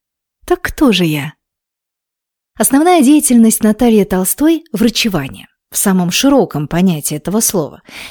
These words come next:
Ей подвластны и физические, и психические, и духовные недуги. На приём к молодой женщине ходят известные политики, звёзды российской эстрады, бизнесмены. Наталья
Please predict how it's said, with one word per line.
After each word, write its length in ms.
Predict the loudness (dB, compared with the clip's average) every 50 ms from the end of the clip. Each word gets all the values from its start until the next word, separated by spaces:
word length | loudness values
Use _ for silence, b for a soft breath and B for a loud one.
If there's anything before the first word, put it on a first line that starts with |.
| B B
Ей 280 | 0 2 4 4 4
подвластны 640 | 2 2 0 2 2 2 2 2 2 2 0 0 -2
и 160 | -2 _ -6
физические, 920 | -6 -2 -2 -2 0 2 0 -2 0 -2 -2 -4 -4 -6 -8 -8 -8 -8 -12 _ _
и 100 | -4 -2
психические, 960 | -2 -2 -2 -2 -2 -2 -2 -4 -2 0 -2 -2 -2 -4 -6 -8 -8 -8 -8 _ _ _
и 80 | -2 0
духовные 720 | 0 0 -2 -2 0 0 2 2 2 2 2 4 4 6
недуги. 480 | 6 4 2 0 -6 -12 -14 -14 -20 _ _ B B B B B B B B B
На 120 | -2 -2
приём 420 | 0 0 -2 0 2 2 2 2 0
к 80 | -2
молодой 420 | -2 -2 0 0 0 0 0 0 0
женщине 540 | 0 0 0 0 0 0 0 0 0 0
ходят 400 | 0 0 -2 0 2 0 0 0
известные 500 | -2 -2 0 0 0 0 0 0 0 0
политики, 800 | 0 _ -2 -2 -2 -2 -4 -2 -4 -4 -4 -2 -2 -2 -2 -2 -6 _
звёзды 520 | -4 -2 0 2 0 0 0 0 -2 0
российской 540 | 0 0 -2 -2 -4 -4 -4 -6 -6 -6 -6
эстрады, 440 | -6 -6 -4 -2 -2 -2 -2 -2 -4
бизнесмены. 800 | -4 -4 -6 -6 -6 -6 -6 -6 -4 -4 0 2 2 2 0 -2 B B B B B B B B
Наталья 600 | 0 0 2 2 0 2 2 2 2 2 0